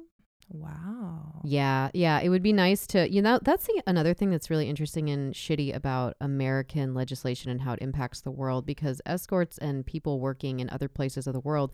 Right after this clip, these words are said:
Speaker 2: they're on Instagram and Facebook, which are these U S owned, I believe, still
Speaker 1: Yeah.
Speaker 2: companies. So they're, they're liable to all the ru-,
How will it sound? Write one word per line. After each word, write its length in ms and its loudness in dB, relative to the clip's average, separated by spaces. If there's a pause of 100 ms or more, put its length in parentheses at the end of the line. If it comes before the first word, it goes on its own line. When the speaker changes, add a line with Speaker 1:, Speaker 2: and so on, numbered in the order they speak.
(300)
Speaker 2:
they're 180 2
on 240 4
Instagram 560 -2
and 140 -6
Facebook, 400 -2
which 180 -6
are 60 -2
these 280 -6
U 180 0
S 420 -2 (540)
owned, 460 0 (100)
I 60 -4
believe, 280 -4
still 360 -4 (280)
Speaker 1:
Yeah. 60 -18
Speaker 2:
companies. 460 2
So 520 0 (220)
they're, 420 0
they're 240 -2
liable 800 2
to 600 -2
all 200 -2
the 100 -2
ru-, 200 -2